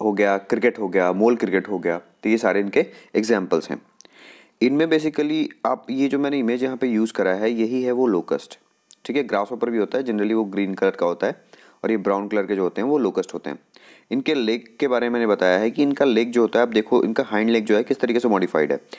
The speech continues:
ये जंपिंग लेग्स कहता, कहलाता है, ठीक है। तो ये चीज़ यहाँ तक आपको maybe समझ में आ गया होगा। अब जो हमारा नेक्स्ट टॉपिक है वो है कैरेक्टर्स। बहुत ही आसान है,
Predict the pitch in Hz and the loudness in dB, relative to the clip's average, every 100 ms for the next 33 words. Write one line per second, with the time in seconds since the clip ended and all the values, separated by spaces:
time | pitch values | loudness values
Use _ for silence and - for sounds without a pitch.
0 | - - 123 113 101 95 107 85 80 87 | -12 -2 0 2 0 -2 0 0 -2 -8
1 | 78 - - - 107 82 - - - _ | -8 -10 -14 -2 0 0 -2 -12 -12 _
2 | _ _ - - 143 - _ - - - | _ _ -8 -2 -2 -4 _ -20 -20 -20
3 | - _ 107 101 104 117 139 - - 101 | -20 _ 0 2 2 0 -2 -4 -6 -6
4 | 98 98 - 104 _ - - 95 - 98 | -2 -2 -2 -4 _ -8 -6 -6 0 0
5 | 98 92 101 95 90 90 80 76 73 76 | 2 0 -2 -2 0 -2 0 -2 -2 -6
6 | - _ - - _ - 107 147 156 143 | -16 _ -20 -20 _ -4 -2 0 0 0
7 | 117 - 135 131 117 95 104 - _ _ | -2 0 0 0 -2 0 -2 -6 _ _
8 | _ _ - 123 151 156 - 101 90 85 | _ _ -2 0 2 -2 0 2 2 -2
9 | - 65 - _ _ _ _ _ _ - | -6 -8 -10 _ _ _ _ _ _ 0
10 | 107 127 156 143 139 123 117 110 107 | 2 4 4 2 2 0 0 -4 -6